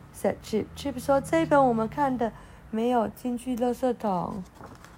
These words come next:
Chip had a present for Dad.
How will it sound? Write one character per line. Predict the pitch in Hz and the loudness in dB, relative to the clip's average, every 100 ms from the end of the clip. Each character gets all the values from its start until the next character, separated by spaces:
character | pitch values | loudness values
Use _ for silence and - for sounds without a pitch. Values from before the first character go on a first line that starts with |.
| - - - - - - - - - - - - - - - | -20 -20 -20 -20 -20 -20 -20 -20 -20 -12 -12 -12 -20 -20 -10
Chip | - 240 | -2 0
had | 226 214 185 | 0 0 0
a | 185 - | -2 -2
present | 214 196 196 - - | -2 0 -2 -6 -8
for | 180 175 | -6 -4
Dad. | 185 170 | -2 -2